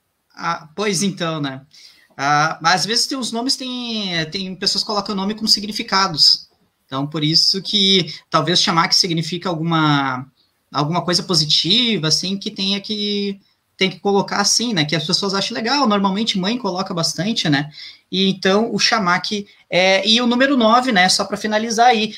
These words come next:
número nove, Ezequiel, é a equipe do Rio Pardense que tá aí, o treinador aqui que eles não divulgaram, mas aí o treinador aí a gente co-, pega durante a transmissão.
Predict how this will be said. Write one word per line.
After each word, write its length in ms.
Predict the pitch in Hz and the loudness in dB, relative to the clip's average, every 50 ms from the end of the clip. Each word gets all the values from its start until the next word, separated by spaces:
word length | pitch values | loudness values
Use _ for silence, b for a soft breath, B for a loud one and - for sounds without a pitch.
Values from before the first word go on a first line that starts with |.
| B - | B -4
número 240 | 226 220 233 233 202 | 0 0 2 2 2
nove, 340 | 202 196 202 208 233 226 - | 2 2 2 2 0 0 -2
Ezequiel, 920 | 247 277 311 311 220 - 262 262 - - 226 202 185 175 175 185 202 196 b b b b _ _ - | 0 0 2 2 2 2 0 -2 -2 -2 -2 0 2 4 4 4 2 0 b b b b _ _ -2
é 520 | 185 190 196 196 196 196 196 190 190 185 180 | 0 2 2 2 2 2 2 2 2 2 2
a 240 | - 175 180 185 180 | 2 4 2 2 2
equipe 280 | 175 - 220 202 226 | 0 -4 -8 -6 -6
do 160 | 190 190 196 | -4 -2 -4
Rio 300 | 175 156 147 165 233 277 | -4 -4 -4 -2 -2 -2
Pardense 640 | 269 - 285 233 202 180 185 190 208 214 - - 220 | -2 -2 -2 -2 0 0 0 0 2 0 0 -2 -4
que 80 | - - - | -8 -10 -4
tá 80 | - 202 | 0 0
aí, 300 | 190 165 165 190 202 202 B B B B | 0 2 0 -2 -2 -4 B B B B
o 120 | 233 254 | -6 -4
treinador 560 | 247 - 262 277 269 277 269 233 208 233 247 254 | -2 0 0 0 2 2 2 2 2 0 0 0
aqui 260 | 233 233 - 240 226 | 0 -2 -4 -6 -6
que 100 | - 269 | -4 -4
eles 200 | 262 269 262 240 | -2 -2 -2 -2
não 240 | 240 262 254 262 233 | 0 0 0 0 0
divulgaram, 800 | 262 269 302 302 320 294 262 247 240 220 190 156 139 123 - - | 0 0 0 0 -2 2 2 2 4 4 2 2 0 -2 -6 -4
mas 280 | - 160 175 185 175 180 | 0 2 2 2 2 2
aí 160 | 190 196 202 | 2 2 2
o 40 | 202 | 2
treinador 520 | 202 220 214 202 196 175 156 170 185 185 | 0 -2 -2 -2 -2 -2 0 -2 -2 -2
aí 120 | 180 175 175 | 0 0 0
a 40 | 165 | 0
gente 260 | - - - - - | -2 -2 -4 -6 -4
co-, 380 | 196 185 170 165 160 147 151 - | -2 0 0 2 0 0 -2 0
pega 240 | - 156 156 151 175 | 0 2 2 2 0
durante 540 | 165 170 175 156 156 151 151 - 151 - _ | -2 0 0 0 2 2 0 0 -4 -4 _
a 140 | - 208 214 | 0 0 0
transmissão. 840 | 220 - - 196 202 202 - 240 254 262 - - 220 202 160 143 | 0 -2 -2 0 0 0 0 0 0 0 2 4 4 4 4 2